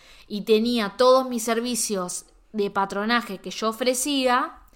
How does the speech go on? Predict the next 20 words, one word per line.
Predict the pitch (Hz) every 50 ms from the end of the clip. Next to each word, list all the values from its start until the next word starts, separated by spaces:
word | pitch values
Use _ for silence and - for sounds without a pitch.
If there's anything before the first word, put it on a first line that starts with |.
| _ - - _ _
yo | - 262 254
me | 254 262
iba | 262 277 277 262
poniendo | 254 233 233 240 247 233
tipo | 226 233 208 220 214 208
planes. | 202 190 185 180 190 196
Bueno, | 208 233 240 220 214 214
los | 214 220 240 254 254
lunes | 262 302 330 349 359 403 415 440 427 403 -
me | 277 233 220 214 214
dedico | 214 214 226 247 240 - - 302 302 320 359 370 370 - - - - - - -
a | - 196 202 196 190 185
salir | - - 202 202 220 240 262 277 294 311 320 339 359 349 330 - - -
a | - 214 196 190 190 190 185 185 185
dejar, | 180 196 196 - - 220 202 196 190 185 190 -
yo | - - 214
tenía | 214 220 214 220 208
como | 208 196 196 202
un | 202 202
flyer, | - 190 185 208 202 - - - -